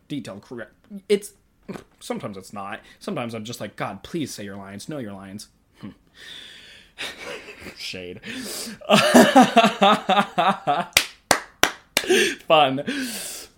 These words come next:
It's some, it's a discipline that's different, and it's a whole world that's so strange to me, and that's the kind of media that I like to consume. I love to go see shows.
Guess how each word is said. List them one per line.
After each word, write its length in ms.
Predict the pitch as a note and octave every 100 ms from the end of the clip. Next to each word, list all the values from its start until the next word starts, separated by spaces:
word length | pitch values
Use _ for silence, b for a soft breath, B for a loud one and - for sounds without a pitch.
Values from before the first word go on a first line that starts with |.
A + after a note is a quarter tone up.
| _ _ _ _ _ -
It's 240 | F#3+ G3
some, 300 | - B3+ -
it's 200 | - G#3+
a 80 | G3+
discipline 680 | D#3 - G3 - B3+ C4+ C4
that's 220 | A#3+ -
different, 580 | - C3 - B2+ C3 C3 _ -
and 480 | C3 A2 A2+ A2+ A2
it's 240 | C3 A#2
a 80 | B2+
whole 800 | A#2 - D#3+ F3 F#3 F#3+ F#3+ - - B2+ B B _ -
world 580 | A2 C#3 G3 G3 F#3+
that's 360 | D3+ B2+ - - _ _ _ _ _
so 880 | - - - - D3 F#3+ G3+ E3+ C3
strange 760 | A2 - - B2 C#3 E3+ G3 G3+
to 100 | A3
me, 280 | A3 A3+ A3+ -
and 400 | B2+ B2+ B2 A#2+ b b -
that's 260 | C#3 G#3+
the 120 | - D4
kind 200 | F#3 B2+
of 60 |
media 400 | A#2+ C3 F3+ F3
that 220 | A2 G#2 -
I 160 | -
like 200 | F#3 A3+
to 100 | -
consume. 600 | - A#2+ G#2+ - E3 G#2 -
I 140 | - A3+
love 260 | D3+ C3+
to 100 | -
go 120 | C3+ B2+
see 180 | - A#2
shows. 640 | - A2+ G2 E2 C3+